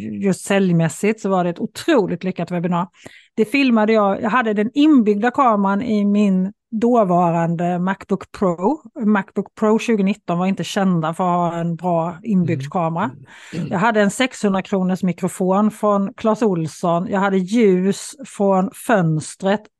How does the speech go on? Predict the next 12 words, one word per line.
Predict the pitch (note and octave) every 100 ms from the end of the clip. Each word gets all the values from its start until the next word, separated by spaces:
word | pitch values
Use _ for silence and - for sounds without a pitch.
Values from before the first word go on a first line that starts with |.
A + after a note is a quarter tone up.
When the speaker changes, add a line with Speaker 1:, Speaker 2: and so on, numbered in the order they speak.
| -
Speaker 1:
och | C4+ - _ -
en, | - G#3 F#3+
eh, | F#3 F3+ F3 D#3+ - _ _
vanlig | G3+ A#3+ C4+ G#3+ E3+ D#3+ E3+ F3 - A3+
gammeldags | A#3 G3 E3+ E3+ E3+ -
kontorslampa | G3 F3+ A3+ G#3+ - E3+ D#3 D3 - E3+
med | F3+ F3 F3 G3+
ett, | F#3+ - -
eh, | F#3 F#3 F3+ B3
vitt | G#3 G#3+ -
lakan | G#3 A3 F#3 - E3 G3+
över. | F#3+ D#3+